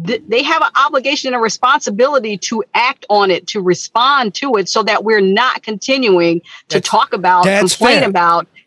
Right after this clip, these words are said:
Speaker 1: and be penalized by the same thing over
Speaker 2: That's
Speaker 1: and over.
Speaker 2: fair,
Speaker 1: And
Speaker 2: but
Speaker 1: that's
Speaker 2: a-,
Speaker 1: what's
Speaker 2: again,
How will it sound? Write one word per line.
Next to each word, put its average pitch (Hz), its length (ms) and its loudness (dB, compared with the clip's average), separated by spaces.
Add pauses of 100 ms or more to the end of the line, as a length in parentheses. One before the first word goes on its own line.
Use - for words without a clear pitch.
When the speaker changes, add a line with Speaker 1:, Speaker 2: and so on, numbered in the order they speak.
Speaker 1:
and 226 140 -2
be 226 120 0
penalized 240 640 0
by 226 120 0
the 233 80 -4
same 262 280 -2
thing 269 200 -2
over 277 140 6
Speaker 2:
That's 285 140 2
Speaker 1:
and 269 100 4
over. - 100 4
Speaker 2:
fair, 285 140 4
Speaker 1:
And 170 80 0
Speaker 2:
but 185 80 6
Speaker 1:
that's 214 120 2
Speaker 2:
a-, 196 100 0
Speaker 1:
what's 240 140 0
Speaker 2:
again, 190 120 2